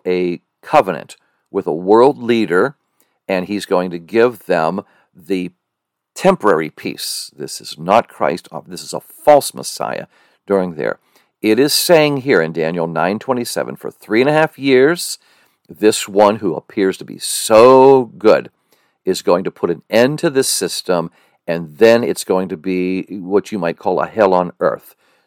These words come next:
during their time." You're going to see him. He is introduced. He's known, Revelation chapter three, the beast.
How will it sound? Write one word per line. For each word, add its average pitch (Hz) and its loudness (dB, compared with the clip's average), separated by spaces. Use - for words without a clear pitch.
during 87 -2
their 80 -6
time." - -10
You're 110 0
going 113 2
to 104 -2
see 135 -4
him. 143 4
He 120 -2
is 92 2
introduced. 117 -4
He's 87 -12
known, 92 -2
Revelation 98 2
chapter 90 -2
three, 104 -8
the 78 -10
beast. 131 -4